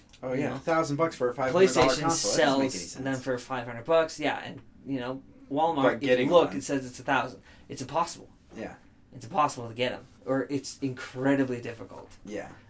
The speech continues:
Speaker 2: Unless you're being scammed. Scammers all over the place say, "Oh, I
Speaker 1: Oh,
Speaker 2: have
Speaker 1: yeah.
Speaker 2: one," which is always a concern of mine when I get stuff on the email, which I actually researched it, which is why I was okay with it.
Speaker 1: Yeah. Well,
Speaker 2: Because
Speaker 1: you get, you get this email.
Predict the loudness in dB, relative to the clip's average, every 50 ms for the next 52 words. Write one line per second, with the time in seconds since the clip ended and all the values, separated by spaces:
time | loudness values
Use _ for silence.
0 | -10 -4 -4 -2 0 0 0 -2 -2 -6 -6 -4 -4 -4 -4 -6 -8 -6 -8 -8
1 | -8 -10 -18 -18 -20 -18 -16 -12 -6 -2 -2 0 0 0 -2 -2 -2 -4 -2 -2
2 | -4 -4 -6 -10 -12 -14 -16 -14 -14 -16 -14 -8 -2 2 4 4 4 4 4 2
3 | 2 2 0 0 -2 -2 -4 -8 -14 -20 -20 -20 -20 -20 _ -6 -6 -4 -4 -2
4 | -2 0 2 2 4 2 0 -2 -8 -12 -16 -14 -8 -4 -4 -4 -4 -4 -10 -12
5 | -12 -12 -12 -12 -12 -12 -12 -12 -10 -8 -6 -6 -6 -6 -6 -6 -6 -8 -8 -12
6 | -12 -12 -10 -8 -6 -4 -4 -4 -6 -10 -12 -16 -20 -16 -8 -6 -6 -4 -2 -2
7 | -2 -2 -2 -4 -6 -6 -4 -2 0 0 0 0 0 -2 -2 -2 -4 -6 -6 -4
8 | -4 -6 -8 -8 -8 -4 -2 -2 -2 -2 -4 -8 -10 -10 -6 -4 -4 -4 -4 -6
9 | -6 2 8 10 10 10 10 10 8 8 6 4 4 8 12 12 12 12 12 8
10 | 4 6 6 6 4 4 0 -12 -10 -8 -2 4 6 6 6 6 2 0 2 0
11 | 0 0 0 -4 -6 -8 -8